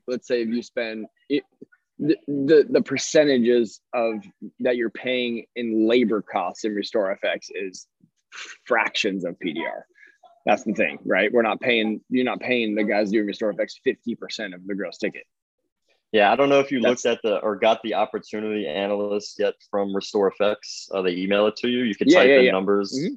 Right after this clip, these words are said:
Speaker 2: Yeah,
Speaker 1: Yeah,
Speaker 2: yeah,
Speaker 1: the, like,
Speaker 2: you,
Speaker 1: the
Speaker 2: you
Speaker 1: worksheet that says, like, yeah, how, how many cars you're gonna bring in, how much you're paying the person. Yeah.
Speaker 2: Yeah, i-, if you want, I could send you the one that I made specifically, 'cause it takes out a bunch of things that doesn't,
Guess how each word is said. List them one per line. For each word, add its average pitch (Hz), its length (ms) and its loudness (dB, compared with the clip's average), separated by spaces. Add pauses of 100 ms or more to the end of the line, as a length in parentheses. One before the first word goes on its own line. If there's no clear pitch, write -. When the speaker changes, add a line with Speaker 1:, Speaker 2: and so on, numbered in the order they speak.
Speaker 2:
Yeah, 92 360 2
Speaker 1:
Yeah, 120 160 0
Speaker 2:
yeah, 82 120 0
Speaker 1:
the, 110 100 0
like, 117 160 0
Speaker 2:
you, 101 60 0
Speaker 1:
the 113 80 0
Speaker 2:
you 107 80 -2
Speaker 1:
worksheet 117 420 0
that 110 180 -2
says, 107 220 -6
like, 101 260 -2
yeah, 85 320 -6
how, 110 220 -2 (100)
how 110 140 -2
many 110 240 2
cars 110 260 2
you're 104 80 2
gonna 101 140 2
bring 101 180 0
in, 131 200 2
how 110 100 -4
much 107 160 -4
you're 104 80 -8
paying 95 220 -6
the 87 80 -10
person. 117 480 0 (340)
Yeah. - 140 0 (100)
Speaker 2:
Yeah, 95 280 6
i-, 92 200 4
if 127 140 2
you 139 100 6
want, 135 220 4
I 117 80 2
could - 180 -8
send 120 300 -4
you 113 240 -4
the 104 80 0
one 104 200 0
that 95 140 2
I 101 100 4
made 101 400 -2
specifically, 107 640 -6
'cause 98 140 -4
it 90 120 -4
takes 98 280 0
out 95 160 6
a 98 60 6
bunch 101 240 0
of 104 120 -2
things 107 360 -6
that 92 260 4
doesn't, 95 420 0